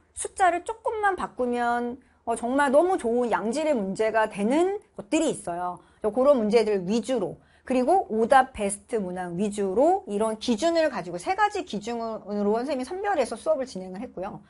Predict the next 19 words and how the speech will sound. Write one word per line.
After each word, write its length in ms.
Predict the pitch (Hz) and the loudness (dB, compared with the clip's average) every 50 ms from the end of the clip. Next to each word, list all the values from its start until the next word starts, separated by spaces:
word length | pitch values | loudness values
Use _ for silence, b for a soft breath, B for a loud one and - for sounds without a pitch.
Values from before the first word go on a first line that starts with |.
| b b b b | b b b b
그리고 400 | - 196 185 196 262 330 381 b b b b b - | -8 -6 -2 0 0 0 0 b b b b b -6
개념 300 | - - 240 247 254 240 | -4 -2 -2 -2 -2 -2
정리와 440 | 226 214 208 208 202 202 196 196 | -2 -2 -2 -4 -6 -4 -4 -4
함께 320 | 196 240 320 330 - 381 392 | -4 -4 -6 -4 -4 -2 -2
문제풀이를 580 | 294 214 185 196 202 202 - 202 185 180 175 | -2 -2 -2 -4 -6 -8 -8 -8 -6 -6 -6
했습니다. 440 | 226 254 - 302 269 196 - - - b b b b b b b b | -6 -8 -8 -10 -12 -14 -16 -18 -20 b b b b b b b b
자, 160 | - - 208 | -4 -4 0
그리고 260 | 208 262 381 370 349 269 | 2 2 4 4 4 4
이렇게 500 | 277 339 427 440 - - 427 392 320 269 | 4 4 4 2 2 0 0 2 2 2
이제 220 | 247 240 262 262 | 4 4 4 4
세 260 | 262 - 415 403 403 | 4 2 -2 -4 0
개의 800 | - 311 247 220 226 233 202 175 175 - 185 202 202 196 190 185 - | 2 2 4 4 2 0 0 -2 -4 -4 -4 -2 -2 -2 -4 -6 -8
삼 180 | - 392 403 | -8 -6 -6
개년의 920 | 415 427 415 392 339 277 247 226 220 214 214 214 214 214 208 196 180 165 - | -4 -4 -4 -2 -2 -2 -2 -2 -2 -4 -4 -4 -4 -4 -2 -4 -4 -4 -4
모의고사를 580 | 185 196 202 233 247 226 233 233 247 208 214 196 | -2 -2 0 0 -2 -2 -2 -2 -2 -2 -2 -2
우리가 240 | 175 170 180 185 | -2 -4 -4 -6
이제 120 | 175 170 165 | -6 -6 -8
다뤄본 500 | - - 180 202 214 214 208 208 208 202 | -8 -8 -6 -4 -4 -4 -4 -6 -6 -8
뒤에, 460 | 208 - 170 214 277 277 175 - | -8 -2 2 2 2 2 2 -2